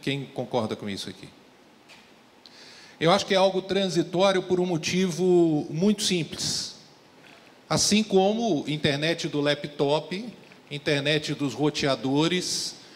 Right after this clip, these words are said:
internet dos servidores, foi algo transitório, porque não tem mais laptop sem internet. Nós acreditamos que, da mesma forma, não haverá coisas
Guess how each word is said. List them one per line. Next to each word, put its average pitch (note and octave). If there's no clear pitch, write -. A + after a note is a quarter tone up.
internet D3+
dos C#3
servidores, E3
foi G#3
algo F3
transitório, G3+
porque E3+
não A3
tem F#3+
mais F3
laptop E3+
sem G3
internet. F3+
Nós C#3
acreditamos F3+
que, -
da E3
mesma E3+
forma, D#3+
não G3+
haverá G#3
coisas G3